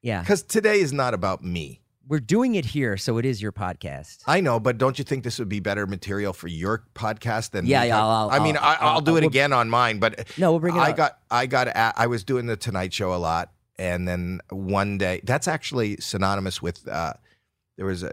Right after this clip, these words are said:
Speaker 2: do you know who Sammy Davis Junior was?
Speaker 1: Yeah, yeah.
Speaker 2: Yeah. He got, he got
Speaker 1: <laughs>
Speaker 2: diagnosed with cancer. He was supposed to be the lead guest that day,
Speaker 1: Uh-huh.
Speaker 2: and he canceled. And at two o'clock in the afternoon, Jim McCauley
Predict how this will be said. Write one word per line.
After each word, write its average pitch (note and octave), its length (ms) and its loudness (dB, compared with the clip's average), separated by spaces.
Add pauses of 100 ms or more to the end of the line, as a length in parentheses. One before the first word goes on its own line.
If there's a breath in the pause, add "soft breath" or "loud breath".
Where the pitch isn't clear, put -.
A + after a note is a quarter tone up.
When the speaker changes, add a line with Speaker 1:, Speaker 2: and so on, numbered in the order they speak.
Speaker 2:
do G2 100 -6
you G2+ 60 0
know G2+ 60 0
who G#2 80 -2
Sammy F#2 260 0
Davis E2+ 220 -4
Junior G#2+ 260 -4
was? D3 260 -4 (240)
Speaker 1:
Yeah, F3 280 -8 (180)
yeah. D#3 120 0 (100)
Speaker 2:
Yeah. C#2 140 -10 (340 loud breath)
He B2+ 220 -2
got, B2 280 2
he A#2+ 100 -4
got A#2 220 0
Speaker 1:
<laughs> A#2+ 80 0
Speaker 2:
diagnosed A2+ 340 -2
with F#2+ 120 -8
cancer. B2 340 0
He G2+ 120 -2
was G#2 100 -2
supposed - 220 -6
to - 60 -14
be G#2 100 -2
the F#2 100 -2
lead F#2+ 440 -2
guest G#2 340 -2
that - 200 -10
day, C2+ 360 -8 (100)
Speaker 1:
Uh-huh. E2 280 -4
Speaker 2:
and F#2 120 0
he F2 80 -4
canceled. - 580 -4 (380 soft breath)
And F#2 100 -4
at F2 80 -6
two C3 140 -2
o'clock A2 280 -2
in G2 60 -6
the G2+ 80 -2
afternoon, F#2+ 520 -2
Jim F2+ 200 -2
McCauley F2+ 540 -2